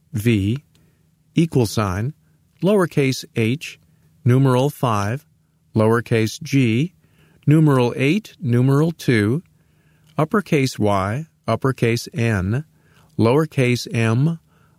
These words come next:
lowercase w, lowercase m, uppercase u. She is looking for as many beta users to sign up for a free trial as possible.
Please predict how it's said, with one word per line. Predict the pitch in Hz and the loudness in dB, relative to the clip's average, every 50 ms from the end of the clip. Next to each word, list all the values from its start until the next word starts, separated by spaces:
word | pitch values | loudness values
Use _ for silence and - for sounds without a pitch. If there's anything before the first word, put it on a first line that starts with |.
| _ _ | _ _
lowercase | 110 107 104 107 113 110 - 123 120 127 147 - | 0 2 2 2 0 0 0 0 0 0 -2 -2
w, | - - 135 123 113 113 110 117 117 123 - _ _ _ _ _ _ _ _ - | -2 -2 -2 0 0 0 0 0 -2 -4 -8 _ _ _ _ _ _ _ _ 0
lowercase | 110 104 110 127 139 - - 139 139 151 - - - - | 2 2 2 2 0 0 0 0 0 0 -2 -4 -4 -2
m, | 131 120 117 107 107 113 123 131 - _ _ _ _ _ _ _ _ | 0 0 0 0 0 -2 -2 -4 -8 _ _ _ _ _ _ _ _
uppercase | - 104 - 113 107 - - 104 104 107 - - | -4 -2 -2 -2 -2 0 0 0 0 -2 -4 -4
u. | - 107 104 92 85 - 120 - _ _ _ _ _ _ _ _ _ _ _ _ _ _ _ _ _ _ _ _ _ _ _ _ _ _ _ | -2 -2 0 -2 -2 -6 -10 -18 _ _ _ _ _ _ _ _ _ _ _ _ _ _ _ _ _ _ _ _ _ _ _ _ _ _ _
She | - - 165 165 | -2 0 2 2
is | 151 139 147 | 2 2 2
looking | 165 190 208 - 214 185 | 0 0 0 0 0 0
for | 156 - 151 127 117 | 0 0 0 0 0
as | 113 104 | 0 0
many | 123 131 143 151 147 123 | -2 0 0 2 2 0
beta | 98 - - 117 131 143 143 120 | -2 0 0 0 2 2 2 0
users | 101 95 95 90 82 - 95 95 98 - | 0 0 -2 -4 -4 -6 -6 -6 -6 -4
to | - 107 | -4 -4
sign | - - 117 113 117 117 117 | -2 -2 -2 0 0 0 0
up | 120 123 120 - | 0 -2 -4 -8
for | - - 120 117 | -6 -2 0 0
a | 113 | 0
free | 107 - - 135 127 120 | -2 0 0 0 0 0
trial | - - - 131 127 117 107 107 117 127 | -2 -2 -2 0 0 0 -2 -2 -2 -4
as | 135 - | -6 -8
possible. | - - 156 156 156 139 - 110 98 - - - | -6 -4 -2 -2 -2 -2 -4 -6 -8 -8 -12 -14